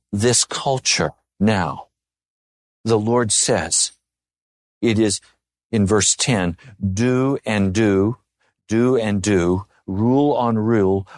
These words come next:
rule on rule, a little here, a little,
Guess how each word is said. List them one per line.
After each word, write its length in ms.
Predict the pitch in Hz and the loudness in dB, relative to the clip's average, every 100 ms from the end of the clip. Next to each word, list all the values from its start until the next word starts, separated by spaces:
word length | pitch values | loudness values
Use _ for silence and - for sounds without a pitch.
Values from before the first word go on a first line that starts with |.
| - | -8
rule 440 | 101 123 135 143 | -2 2 2 2
on 180 | 123 117 | 0 0
rule, 500 | 123 104 82 78 90 - 110 | 2 2 0 -4 -10 -8 -2
a 60 | |
little 320 | 104 113 131 | 0 2 2
here, 400 | 120 120 104 95 - - | 0 2 2 0 -4 -4
a 80 | 107 | -2
little, 440 | 101 110 107 104 | 2 2 0 -4